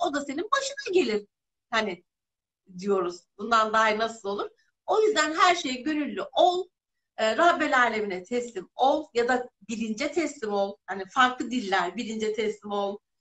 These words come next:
e, Yaradan'a teslim ol, Allah'a teslim ol. Yani sonuçta teslim olduğun yer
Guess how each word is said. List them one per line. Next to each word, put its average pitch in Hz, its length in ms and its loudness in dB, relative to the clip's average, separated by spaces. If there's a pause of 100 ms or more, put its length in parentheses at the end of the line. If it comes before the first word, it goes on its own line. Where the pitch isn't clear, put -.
(240)
e, 208 120 -2
Yaradan'a 247 520 2
teslim 226 420 -4
ol, 196 360 -2
Allah'a 262 460 2
teslim 233 400 -4
ol. 214 140 -2
Yani 320 260 2
sonuçta 453 540 -6
teslim 381 320 0
olduğun 285 480 -6
yer 330 120 4